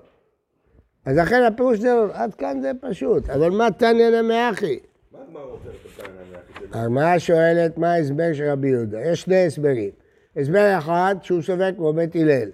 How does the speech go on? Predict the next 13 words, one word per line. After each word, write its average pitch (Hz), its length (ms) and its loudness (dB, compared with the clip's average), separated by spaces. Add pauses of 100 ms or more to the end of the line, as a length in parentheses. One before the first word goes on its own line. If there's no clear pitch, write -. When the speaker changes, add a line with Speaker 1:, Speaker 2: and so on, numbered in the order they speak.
(140)
Speaker 1:
רק 156 220 -2
פה 220 160 4
מדובר 208 300 2
שהיא 240 180 -2
לא 247 160 2
נטמעה 196 460 0
בכלל. 156 460 -2 (560)
אז 156 120 -2
היא 196 80 4
הייתה 202 260 2
שבע 190 320 2
שנים 170 320 0
בארץ, 247 420 -2